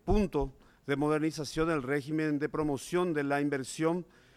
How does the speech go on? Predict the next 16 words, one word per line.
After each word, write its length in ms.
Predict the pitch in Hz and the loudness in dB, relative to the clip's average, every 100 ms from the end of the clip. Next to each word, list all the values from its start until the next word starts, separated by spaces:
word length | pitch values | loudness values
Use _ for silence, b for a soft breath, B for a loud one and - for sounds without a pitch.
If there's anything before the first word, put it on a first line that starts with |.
| b b _ | b b _
de 100 | - | -2
infraestructura 480 | 143 170 160 156 160 | 0 0 -4 0 0
pública 400 | - 147 156 160 | 0 -2 -2 2
y 40 | 175 | 0
ampliación 600 | 156 165 143 - 165 160 | 2 2 0 0 0 2
y 60 | |
mejoramiento 880 | 170 160 165 151 139 143 160 170 170 | 2 0 0 2 2 2 0 0 0
de 100 | 156 | 0
los 160 | 160 127 | 0 0
bienes 320 | 139 151 160 | -2 0 0
y 100 | 160 | -2
servicios 560 | 151 127 139 170 165 | -4 -4 -4 -2 -4
a 40 | 143 | -2
cargo 260 | 135 147 | -2 0
del 80 | 160 | 0
Estado. 540 | 156 - 180 160 101 | -2 4 8 8 6